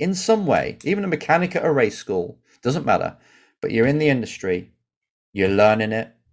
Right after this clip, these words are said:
you're meeting people, you're getting confident, you're finding out how to sell sponsorship, you're finding out how to get in.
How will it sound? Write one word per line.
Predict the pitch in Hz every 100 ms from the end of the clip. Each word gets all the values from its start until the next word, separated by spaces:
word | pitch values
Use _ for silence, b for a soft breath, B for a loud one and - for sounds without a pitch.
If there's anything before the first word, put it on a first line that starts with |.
| _ _
you're | 90
meeting | 87 90 98 101 - 95
people, | 95 101 95 - 92 95 b b
you're | 90
getting | 98 90 80
confident, | - 110 98 - 98 95
you're | 82
finding | - 131 131 117
out | 107
how | - 107 107 101
to | -
sell | - - 101 101
sponsorship, | - 104 90 92 - 101
you're | -
finding | 123 120
out | 113
how | 117 104
to | -
get | 92 95
in. | 98 101